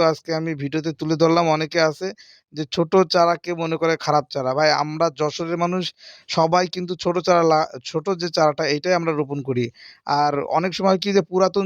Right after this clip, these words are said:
জমি যে বড় গাছ, অনেক সময় বড় গাছগুলো আমরা লাগাই কিসের জন্য? যে বড় গাছটা দ্রুত ফলন আসে আবার দ্রুতই শেষ হয়ে যায়, কিন্তু ছোট যে জাতটা এটা কিন্তু আপনি সিজন বেঁধে সঠিক সময় যদি লাগান তাহলে দীর্ঘ সময় আপনি ফলন পাবেন এবং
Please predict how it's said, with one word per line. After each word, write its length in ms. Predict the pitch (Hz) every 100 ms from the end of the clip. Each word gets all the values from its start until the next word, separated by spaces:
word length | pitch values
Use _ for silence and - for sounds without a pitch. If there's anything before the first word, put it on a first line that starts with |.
| 180
জমি 220 | 180 185
যে 120 | 175 156
বড় 220 | 151 185 156
গাছ, 240 | 160 185 - _ _ _ -
অনেক 180 | 156 170
সময় 200 | 196 190 147
বড় 160 | 160 175
গাছগুলো 320 | 170 165 160 180
আমরা 180 | 165
লাগাই 300 | 143 131 123 123
কিসের 300 | 156 185 165
জন্য? 200 | 190 214 233 _ _ _ -
যে 120 | 156
বড় 220 | 147 170 190
গাছটা 280 | 196 - 190 160
দ্রুত 280 | 180 185 190 175
ফলন 240 | 175 180 185
আসে 240 | 185 208 208
আবার 240 | 160 170 151
দ্রুতই 380 | 180 202 202 190
শেষ 180 | - 165
হয়ে 140 | 170 139
যায়, 100 | 131
কিন্তু 200 | 151 180 170
ছোট 160 | 175 175 220
যে 80 | 196 175
জাতটা 380 | 160 - 156 170 _ _ _ -
এটা 200 | 180 202
কিন্তু 320 | 185 196 180 196
আপনি 220 | 180 190
সিজন 320 | 170 180 185 202
বেঁধে 220 | 190 185
সঠিক 300 | - 170 175
সময় 220 | - 190 170
যদি 200 | 165 170
লাগান 300 | 165 165 196
তাহলে 220 | 180 170 160
দীর্ঘ 260 | 170 160 180 -
সময় 220 | 180 180
আপনি 180 | 170 214 220 _ _ _
ফলন 280 | 165 180 196
পাবেন 260 | 185 190 208 180 180
এবং 180 | 185